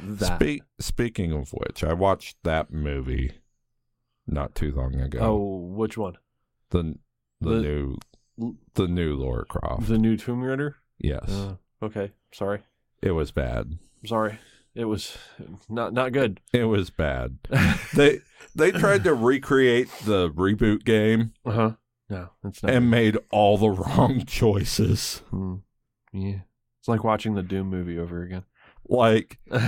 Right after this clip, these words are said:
Speaker 1: <laughs>
Speaker 2: you, you take everything and then you turn the whole Himiko thing into she was fucking diseased.
Speaker 1: Yeah, well, you know.
Speaker 2: Mm.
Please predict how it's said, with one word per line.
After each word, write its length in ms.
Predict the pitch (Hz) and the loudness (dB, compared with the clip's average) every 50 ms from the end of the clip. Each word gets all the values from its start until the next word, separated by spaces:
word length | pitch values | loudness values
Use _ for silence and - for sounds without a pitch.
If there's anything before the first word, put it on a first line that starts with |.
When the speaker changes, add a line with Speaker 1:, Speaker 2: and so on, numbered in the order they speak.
| 95 - | 2 0
Speaker 1:
<laughs> 440 | - - - - - - - 170 - | -2 -6 -16 -16 -14 -4 0 0 0
Speaker 2:
you, 260 | 151 147 185 196 - - 226 - - - - | 2 2 0 0 -2 -2 -4 -4 -2 -2 -2
you 180 | 165 170 185 196 | 0 2 0 0
take 380 | 185 - 208 196 190 190 - - | 2 2 2 2 2 0 -2 -2
everything 680 | - 135 143 143 147 147 131 - 131 123 110 107 107 - - | 0 2 2 2 2 2 0 2 4 4 4 4 2 0 0
and 220 | 127 113 117 120 | 0 0 2 2
then 160 | 123 127 135 | 2 2 2
you 160 | 135 131 127 117 | 0 0 -2 0
turn 640 | 113 - - 135 127 123 120 117 113 113 - - _ _ _ _ _ _ - | 0 2 2 2 2 2 0 0 0 -2 -4 -6 _ _ _ _ _ _ -12
the 240 | - - 120 117 104 | -4 0 2 2 2
whole 300 | - 123 117 113 113 95 | 4 6 6 6 6 4
Himiko 640 | - - 170 160 143 139 131 123 - 123 107 98 - | 2 0 0 0 2 2 0 2 2 4 4 4 4
thing 380 | - 117 107 101 98 95 98 | 2 2 4 4 4 2 0
into 760 | - - 107 104 98 90 - - 110 101 98 92 90 90 90 - _ _ _ _ _ _ _ _ _ _ _ _ | -2 -2 -2 -2 -2 -2 0 0 2 4 4 4 2 0 -2 -6 _ _ _ _ _ _ _ _ _ _ _ _
she 260 | - - - 101 95 | -12 -4 -2 0 0
was 260 | 90 87 82 78 - | 0 0 -2 -2 -4
fucking 640 | - - - - 92 101 - - - 98 92 87 82 78 | -8 -8 -4 -2 -2 -2 -2 -4 -4 -2 -2 -2 -2 0
diseased. 1120 | - 80 76 73 76 - 80 85 80 78 73 71 69 67 65 - - - - - - - - - - _ _ _ _ _ _ _ _ _ _ _ _ _ | 0 -2 -2 -2 -4 -2 -2 0 0 0 0 -2 -2 -4 -6 -6 -8 -12 -14 -14 -14 -14 -16 -16 -20 _ _ _ _ _ _ _ _ _ _ _ _ _
Speaker 1:
Yeah, 120 | - 113 110 | -10 -8 -8
well, 300 | 104 98 95 98 95 _ _ _ _ | -6 -8 -8 -10 -12 _ _ _ _
you 100 | 104 101 | -10 -10
know. 180 | 90 87 90 95 _ _ _ _ _ _ _ - - _ - | -8 -10 -10 -14 _ _ _ _ _ _ _ -20 -12 _ -4
Speaker 2:
Mm. 180 | 131 135 - | -4 -4 -6